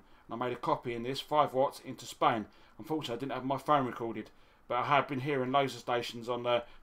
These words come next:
ten meters. Um, fortunately, wasn't able to make a contact 'cause the, uh,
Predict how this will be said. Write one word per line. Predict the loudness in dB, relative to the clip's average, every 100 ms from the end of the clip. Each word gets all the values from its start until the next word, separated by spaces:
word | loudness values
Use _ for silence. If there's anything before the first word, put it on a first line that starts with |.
| -6
ten | -4
meters. | -4 -4 -6 -6 -10 _ _ -20 -20 -8
Um, | 2 4 4 -2 -10 _ -8
fortunately, | -8 -4 -2 -2 -6 -20 -20 _
wasn't | -6 -2
able | -4
to | -2
make | -4 -4
a |
contact | -6 -4 -2 -2 -4 -8 -20 -20 -20 -20
'cause | -10
the, | -4 0
uh, | 0